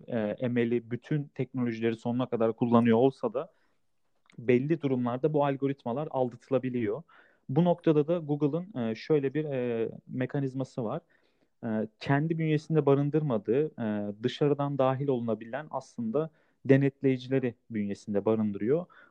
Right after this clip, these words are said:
Bu denetleyiciler de ülkeler özelinde, sorgular özelinde,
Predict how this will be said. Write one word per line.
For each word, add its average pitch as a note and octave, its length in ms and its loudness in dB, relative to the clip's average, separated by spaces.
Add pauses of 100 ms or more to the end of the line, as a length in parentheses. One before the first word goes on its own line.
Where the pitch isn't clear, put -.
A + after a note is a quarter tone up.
Bu E3 140 6
denetleyiciler D3+ 840 2
de A#2+ 180 0
ülkeler C#3 480 0
özelinde, G#2+ 480 -2
sorgular A#2+ 540 0
özelinde, G#2 520 -4